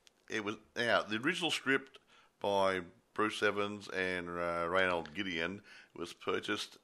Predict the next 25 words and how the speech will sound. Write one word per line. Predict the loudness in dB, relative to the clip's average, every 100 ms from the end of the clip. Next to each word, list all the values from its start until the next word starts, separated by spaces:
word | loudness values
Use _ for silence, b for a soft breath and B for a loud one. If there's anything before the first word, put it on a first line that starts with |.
| -12
by | -2 0
the | 0
studio | -4 -6 -4 -2 0 0 0
at | -4
the | -6 -2
urging | 2 2 0 -4
of | -2
the | -2
executive | -2 -4 -4 -6
producer, | -4 -4 -4 -6 B B
Michael | -12 -2 -2 -2 -4
Douglas, | -2 -2 -2 -6 -8 -10 B B B B B -10
shortly | -6 4 6 6 2
before | 0 0 2 4 2
it | 0
optioned | -2 -4 -4 -4 -4 -8 -8
Steven | -8 -4 -4 -4
Spielberg's | -8 -4 0 2 0 0 0 0 0 -8
Night | -4 0 2 0
Skies. | -4 -6 -4 2 6 6 6 0 -10 -14 0
Now, | 2 4
Night | 6 6 6
Skies, | 0 4 8 10 8 6
I | 2
believe, | 2 2 2 0 -4